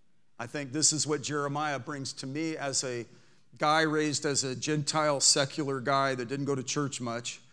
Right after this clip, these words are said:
that has this encounter with the God of Israel, with a one true God, and this format of the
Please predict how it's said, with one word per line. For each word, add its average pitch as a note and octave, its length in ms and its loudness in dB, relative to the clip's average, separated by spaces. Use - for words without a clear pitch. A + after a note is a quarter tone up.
that C3 100 -6
has D3+ 320 -2
this D#3 240 0
encounter C#3 720 -4
with C#3 140 -4
the C#3+ 60 -4
God D3 300 4
of C#3+ 120 0
Israel, C#3+ 420 2
with C3+ 140 -4
a B2+ 40 -2
one D3 300 -2
true D#3 240 0
God, D3 440 2
and C#3 200 -2
this C#3 160 2
format D3 600 0
of B2+ 140 -8
the C3 100 -6